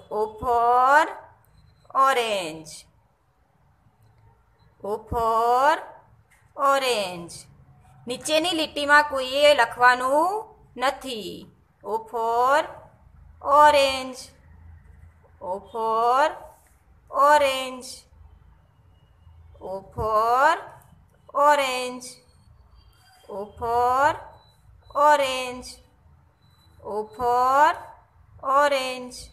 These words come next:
O for orange. O for orange. O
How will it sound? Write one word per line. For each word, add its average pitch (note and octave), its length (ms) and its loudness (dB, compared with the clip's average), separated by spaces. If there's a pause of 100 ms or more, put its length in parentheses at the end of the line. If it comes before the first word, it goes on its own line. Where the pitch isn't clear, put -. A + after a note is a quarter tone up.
(840)
O G#3+ 300 -8
for B3 520 0 (600)
orange. C4+ 640 -2 (1300)
O G#3 180 -8 (100)
for A#3+ 600 0 (720)
orange. B3 680 0 (960)
O F#3+ 100 -10